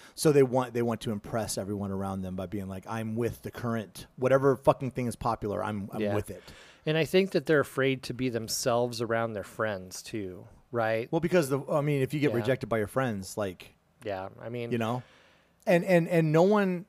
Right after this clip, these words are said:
Speaker 2: no one's preaching like we are to where, hey, we want people with differing opinions around us. We love being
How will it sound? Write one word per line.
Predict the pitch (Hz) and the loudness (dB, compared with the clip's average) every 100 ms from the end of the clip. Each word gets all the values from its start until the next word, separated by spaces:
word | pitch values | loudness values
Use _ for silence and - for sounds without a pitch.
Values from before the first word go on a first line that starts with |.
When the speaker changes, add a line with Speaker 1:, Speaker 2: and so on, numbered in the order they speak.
| - | -4
Speaker 2:
no | 170 196 | 6 8
one's | 254 202 | 8 4
preaching | - - 196 - 143 | 0 2 2 0 0
like | 139 131 | 0 0
we | 151 147 | 2 2
are | 107 104 120 - _ | 2 0 -4 -8 _
to | - 143 | -2 0
where, | 131 127 120 117 117 | 4 4 4 2 -2
hey, | - 175 107 123 135 _ _ | 2 2 4 -2 -8 _ _
we | 165 | 0
want | 226 220 202 | 2 0 -2
people | 156 131 | -4 0
with | 120 | 0
differing | 117 - 113 | -2 -6 -6
opinions | 101 117 107 104 | -6 -6 -8 -8
around | 104 98 95 - | -6 -6 -6 -12
us. | - - - | -14 -14 -2
We | 190 | 0
love | 185 165 147 | 4 2 2
being | 135 117 110 107 | -2 -2 -6 -14